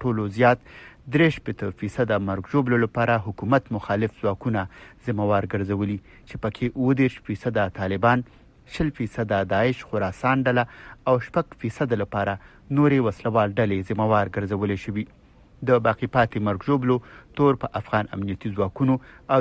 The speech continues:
د امریکې په مشرۍ کې په نړیوال ځواکونو پورې کړی شوی. د یوناما مشر ټډامیچی یاماموټو ویلي، افغانستان کې د روان جنگ دا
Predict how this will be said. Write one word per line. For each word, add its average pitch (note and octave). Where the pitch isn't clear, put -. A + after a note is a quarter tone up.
د -
امریکې C3
په G#2+
مشرۍ A2
کې -
په -
نړیوال G#2+
ځواکونو G2+
پورې G2
کړی G#2
شوی. G#2
د D3+
یوناما D#3+
مشر B2
ټډامیچی B2+
یاماموټو G#2+
ویلي، B2+
افغانستان C#3
کې B2
د A#2
روان A2+
جنگ B2+
دا C#3+